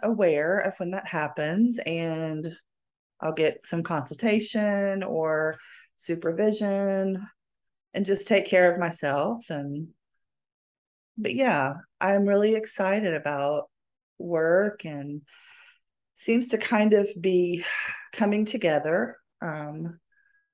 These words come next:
I feel like my kind of identity as a therapist and a coach is still forming. And I do struggle a lot with, you know, imposter syndrome and,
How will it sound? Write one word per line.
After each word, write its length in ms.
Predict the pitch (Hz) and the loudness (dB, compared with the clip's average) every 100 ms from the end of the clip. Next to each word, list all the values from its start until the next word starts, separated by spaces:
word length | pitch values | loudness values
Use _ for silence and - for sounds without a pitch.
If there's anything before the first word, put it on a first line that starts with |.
| - | -8
I 60 | 190 | 0
feel 180 | 208 | 6
like 240 | 190 180 196 | 6 6 2
my 280 | 180 175 170 | 2 2 0
kind 240 | 196 190 | -2 0
of 80 | 175 | 2
identity 800 | 147 170 165 165 175 160 156 160 | 2 0 -2 -2 -2 -4 -4 -2
as 220 | 156 156 | -2 -4
a 60 | |
therapist 480 | 160 156 156 170 170 | -4 -4 -2 -4 -6
and 120 | 160 | -6
a 60 | 151 | -8
coach 440 | - 175 160 160 | -2 2 2 0
is 160 | 156 143 | -6 -8
still 640 | - 175 165 165 160 160 - - - _ _ _ _ - | -4 2 6 6 4 2 -8 -20 -20 _ _ _ _ -4
forming. 800 | 247 254 202 147 143 180 226 233 _ _ _ _ _ _ _ _ _ _ _ _ _ _ _ - | 0 2 0 0 -4 -4 -6 -10 _ _ _ _ _ _ _ _ _ _ _ _ _ _ _ -2
And 100 | 202 | 4
I 100 | 196 | 4
do 160 | 220 | 4
struggle 480 | 226 - 185 190 175 | 0 2 0 2 0
a 20 | |
lot 320 | 156 147 147 160 | 0 0 0 -2
with, 380 | 151 151 147 156 _ - - - _ _ - | -2 -2 -4 -10 _ -20 -20 -20 _ _ -18
you 180 | - 170 | -10 -4
know, 140 | 143 | -2
imposter 540 | 151 151 - 147 - 165 | -2 -4 -2 -4 -4 -8
syndrome 680 | 165 147 147 143 139 147 156 | -6 -4 -4 -4 -4 -6 -8
and, 240 | 147 147 | -10 -10